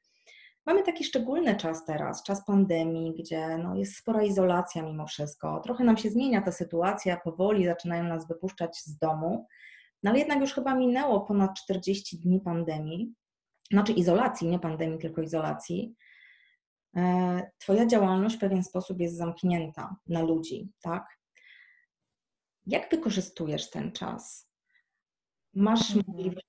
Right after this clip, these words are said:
Speaker 1: pielęgnowania swojej pasji, dbania o nią, pomimo tego, że nie możesz robić je, robić makijaże, no, na modelkach, na ludziach?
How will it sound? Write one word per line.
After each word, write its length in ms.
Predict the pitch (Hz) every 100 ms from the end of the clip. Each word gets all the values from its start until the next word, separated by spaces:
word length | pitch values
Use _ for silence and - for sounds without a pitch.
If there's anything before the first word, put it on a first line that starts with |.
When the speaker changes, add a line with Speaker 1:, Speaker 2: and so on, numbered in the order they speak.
| -
Speaker 1:
pielęgnowania 800 | 196 185 180 185 180 185 175 170
swojej 420 | - 165 160 160
pasji, 480 | 160 156 160 - 156
dbania 480 | 151 156 160 160 160
o 100 | 160
nią, 220 | 160 165
pomimo 380 | 165 165 165 160
tego, 220 | 165 165
że 120 | 165
nie 140 | 160
możesz 500 | 165 170 170 180 175
robić 520 | 170 165 165 170 - 165
je, 260 | 165 170 -
robić 500 | 170 170 170 170 165
makijaże, 920 | 165 170 165 160 165 165 160 160 165
no, 140 | 175 220
na 80 |
modelkach, 680 | 254 233 165 165 165 160 -
na 80 | 160
ludziach? 400 | 160 156 156